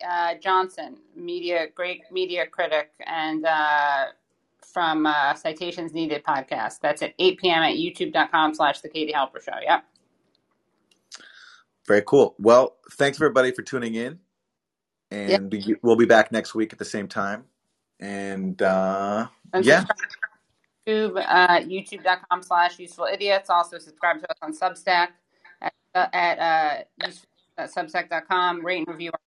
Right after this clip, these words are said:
Speaker 1: our podcast, and tune in every Monday for Monday morning at ten A M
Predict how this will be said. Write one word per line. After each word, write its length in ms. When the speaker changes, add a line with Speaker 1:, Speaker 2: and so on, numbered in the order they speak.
Speaker 1:
our 140
podcast, 460
and 180
tune 140
in 60
every 180
Monday 520
for 160
Monday 340
morning 480
at 180
ten 180
A 120
M 260